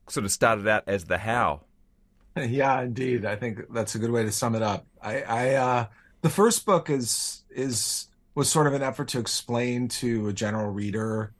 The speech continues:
Speaker 2: how one might approach poetry, and it was a lot of fun to write that. And this one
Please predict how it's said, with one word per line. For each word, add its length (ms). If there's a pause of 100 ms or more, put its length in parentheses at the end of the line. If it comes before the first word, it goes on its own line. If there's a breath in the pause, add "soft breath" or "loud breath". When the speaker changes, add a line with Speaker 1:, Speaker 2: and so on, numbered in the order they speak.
(380)
Speaker 2:
how 180
one 360
might 240
approach 400
poetry, 580
and 200
it 60
was 180
a 60
lot 180
of 60
fun 340
to 100
write 260
that. 280
And 160
this 180
one 400